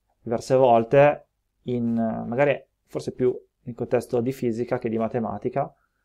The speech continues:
eh, che coinvolge un'altra cosa che abbiamo visto sulla circonferenza, che sono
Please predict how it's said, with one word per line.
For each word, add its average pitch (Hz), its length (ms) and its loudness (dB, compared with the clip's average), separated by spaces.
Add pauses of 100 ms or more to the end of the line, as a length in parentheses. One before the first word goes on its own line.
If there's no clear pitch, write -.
(520)
eh, 113 380 -6
che 139 100 -12
coinvolge 139 840 0 (1400)
un'altra 131 300 -2
cosa 120 200 0
che 120 120 -6
abbiamo 156 220 4
visto 127 600 0 (480)
sulla - 220 -6
circonferenza, 120 840 -2
che 139 100 -4
sono 113 720 -4